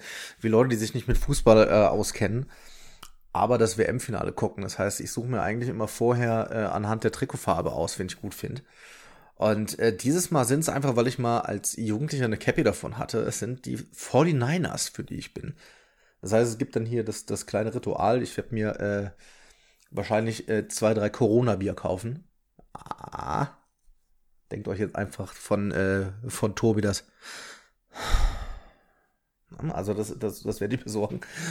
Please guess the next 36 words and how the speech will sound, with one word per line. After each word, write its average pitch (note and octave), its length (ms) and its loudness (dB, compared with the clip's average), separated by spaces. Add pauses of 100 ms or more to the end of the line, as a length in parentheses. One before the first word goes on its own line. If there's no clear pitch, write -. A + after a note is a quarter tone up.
(100)
Und B2 180 2
dann B2 120 6
gibt's B2 260 4
hier, A2 420 4
äh, G2 540 0
Hot C#3 220 2
Dogs G2 400 2
und, - 400 -8
ähm, G2 520 -2
es - 220 -8
wird A#2+ 180 -2
ein A2 120 -4
wildes B2 260 2
Fest - 340 0
und A2 380 -2
wahrscheinlich G#2+ 520 0
nach G#2 260 -6
so G2+ 260 -2
drei G2+ 300 4
Stunden - 240 -6
schlafe F#2+ 240 0
ich - 120 -4
ein. F2+ 140 -2 (540)
Das D#3 240 2
ist - 340 -4
das, - 260 0
wie A#2+ 320 0
ich C3+ 120 -4
mir B2+ 80 4
hier B2 100 6
den A2+ 100 2
Super A#2 260 0
Bowl F#2 180 4
geben F#2+ 220 2
möchte. C3 440 4
Ich - 300 -6